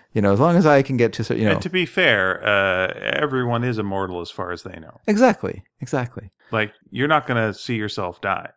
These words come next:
Speaker 2: You don't know.
Speaker 1: No.
Speaker 2: No, you won't.
Speaker 1: My clumsiness, I possibly will be, <laughs> you know, a living witness to my own, my own
Speaker 2: Okay.
Speaker 1: passing.
Speaker 2: Fair
Speaker 1: But
Speaker 2: enough.
Speaker 1: other people pr-, might not.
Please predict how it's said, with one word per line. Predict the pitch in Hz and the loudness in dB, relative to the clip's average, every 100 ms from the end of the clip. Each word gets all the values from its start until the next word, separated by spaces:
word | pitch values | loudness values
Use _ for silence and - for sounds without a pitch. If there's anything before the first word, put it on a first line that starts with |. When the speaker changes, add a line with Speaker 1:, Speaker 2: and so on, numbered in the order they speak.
| _ | _
Speaker 2:
You | - 120 | -6 -2
don't | 117 233 | 2 4
know. | 226 | 4
Speaker 1:
No. | 208 180 - | 4 0 -2
Speaker 2:
No, | 175 | -4
you | 156 | -2
won't. | 175 - - _ _ | -4 -6 -14 _ _
Speaker 1:
My | 196 202 | 2 2
clumsiness, | - 175 139 113 104 - - - | 4 2 4 0 0 -6 -6 -2
I | 147 | -2
possibly | - 143 131 131 110 | 2 0 0 0 2
will | 98 | 2
be, | 90 98 92 _ _ | 2 0 -2 _ _
<laughs> | - _ _ - | -20 _ _ 0
you | |
know, | 107 98 92 _ | 2 2 -2 _
a | - 107 101 | -2 -2 0
living | 127 131 123 104 | 2 4 4 4
witness | 107 - 95 - | 2 2 -6 -2
to | 104 | 2
my | 95 | 4
own, | 95 92 85 | 2 0 -2
my | 90 - | 0 2
own | |
Speaker 2:
Okay. | 92 | 2
Speaker 1:
passing. | 92 92 - 92 95 _ | -2 -2 -4 -8 -10 _
Speaker 2:
Fair | - 107 | 0 2
Speaker 1:
But | |
Speaker 2:
enough. | 90 127 | 2 4
Speaker 1:
other | 147 | 4
people | 139 113 | 4 2
pr-, | 101 - | 0 0
might | 110 95 | 0 2
not. | 92 - | 0 -2